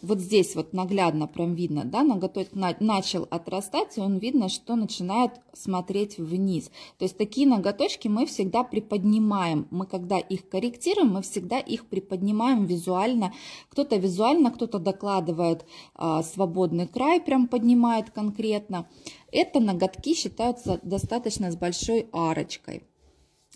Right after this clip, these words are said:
Соответственно, на такие ноготки, а, смотрите, как мы подбираем форму. А, идеально подходят миндалевидные.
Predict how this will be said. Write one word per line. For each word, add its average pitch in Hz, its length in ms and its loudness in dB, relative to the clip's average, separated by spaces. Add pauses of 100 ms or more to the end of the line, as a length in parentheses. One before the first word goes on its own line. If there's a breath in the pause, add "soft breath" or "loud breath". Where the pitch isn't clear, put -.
Соответственно, 196 640 2
на 196 160 -2
такие 208 300 -4
ноготки, 190 540 0 (400 loud breath)
а, 190 360 2
смотрите, 202 720 -2 (280 soft breath)
как 277 220 -2
мы 226 120 4
подбираем 202 560 0
форму. 180 560 0 (340 loud breath)
А, 175 460 0
идеально 226 580 4
подходят - 800 -4 (320)
миндалевидные. 214 920 2